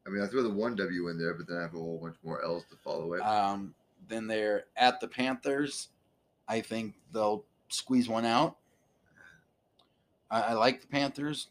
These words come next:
Speaker 2: but I think I can't be that far down on the Bears.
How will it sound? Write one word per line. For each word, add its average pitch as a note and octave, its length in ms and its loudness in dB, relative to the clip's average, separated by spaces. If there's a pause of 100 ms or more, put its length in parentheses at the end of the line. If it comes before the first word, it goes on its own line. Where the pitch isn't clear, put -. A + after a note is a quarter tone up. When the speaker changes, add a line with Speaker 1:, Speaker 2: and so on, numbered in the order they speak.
(300)
Speaker 2:
but G#2+ 180 2
I G2+ 120 -2
think G#2 460 -10 (920)
I A2+ 80 -6
can't B2+ 320 -2
be A2+ 200 -4 (340)
that A2 260 0
far A#2 180 2
down A#2 240 0
on A#2+ 140 0
the A#2+ 60 0
Bears. C3+ 440 2